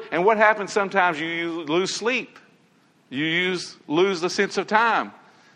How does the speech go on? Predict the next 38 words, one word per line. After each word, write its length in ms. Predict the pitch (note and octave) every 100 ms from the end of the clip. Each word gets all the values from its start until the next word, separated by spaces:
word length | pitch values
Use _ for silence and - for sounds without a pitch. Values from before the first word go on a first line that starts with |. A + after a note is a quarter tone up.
| _ -
And 140 | C#3
the 80 | D#3+
next 180 | G3+ G3+
thing 160 | G3+ G3
you 80 |
know, 200 | F#3+ A3
your 180 | A3 F3+
body's 360 | F3+ G3 F#3+ F3
wearing 360 | F3+ G3 F#3+
away 280 | F3+ G3 A3
and 120 | G3+
you 80 | F3+
don't 240 | E3+ G3 G3
even 200 | F3 F#3
know 160 | G3
it 120 | F#3 F#3
yourself. 600 | - A3+ A#3 D3+ - - - _ - - -
And 120 | D#3
Jesus 360 | D#3+ G#3 F#3 F3+
is 140 | E3+
saying, 340 | G3 F#3 F3+ D#3 - -
"Come 440 | - F3+ A#3+ B3+ A#3+
unto 220 | A3+ G#3
me, 260 | F3+ F3+ F3
all 380 | E3+ F#3+ G#3+
that 180 | G#3 D3+
labor," 680 | D3 D#3 E3 G3 G3 C#3 F#2 - - _ -
the 140 | B2+ C3+
wearisome 640 | D3+ G#3 A#3+ A3 - F3
kind 200 | F3 D3+
of 60 | D3
labor, 320 | C#3 A#2+ A2
giving 540 | G#2 G#3+ B3 A3+ F3
it 100 | C3
over 380 | D3 A3 A#3 F3+
and 80 | E3+
over 320 | G#3 A3+ F3+
again. 480 | D3 G3 G#3 C3+